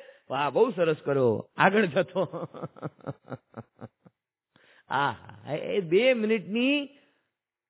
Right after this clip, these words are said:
શાંતિ નથી. હવે એ મળે છે તો શું કરીએ છીએ? હે? આ સોશિયલ મીડિયામાં જતી રહે.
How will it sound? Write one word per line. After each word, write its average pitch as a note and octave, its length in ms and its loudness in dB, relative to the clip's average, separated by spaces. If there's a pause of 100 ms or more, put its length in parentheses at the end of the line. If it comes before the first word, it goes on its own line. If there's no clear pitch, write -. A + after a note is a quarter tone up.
(280)
શાંતિ C#3+ 460 -6
નથી. G2+ 400 -18 (240)
હવે D#3 200 2
એ G3 40 6
મળે F#3+ 520 6
છે C4+ 200 4
તો C4+ 140 -6
શું C4 240 -2
કરીએ B3+ 300 -4
છીએ? B3+ 280 -4 (1500)
હે? - 180 -14 (680)
આ - 80 -18
સોશિયલ A3+ 360 -8
મીડિયામાં B2 440 -10
જતી - 240 -18
રહે. - 100 -20